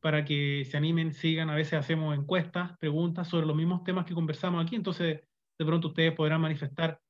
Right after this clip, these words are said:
si están de acuerdo con, con que Pedro Castillo va a tener gobernabilidad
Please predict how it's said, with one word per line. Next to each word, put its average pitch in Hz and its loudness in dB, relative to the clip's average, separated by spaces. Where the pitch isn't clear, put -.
si 156 0
están 151 0
de 147 2
acuerdo 156 2
con, 143 0
con 131 -4
que 143 2
Pedro 156 6
Castillo 147 2
va 147 4
a 143 0
tener 143 2
gobernabilidad 151 2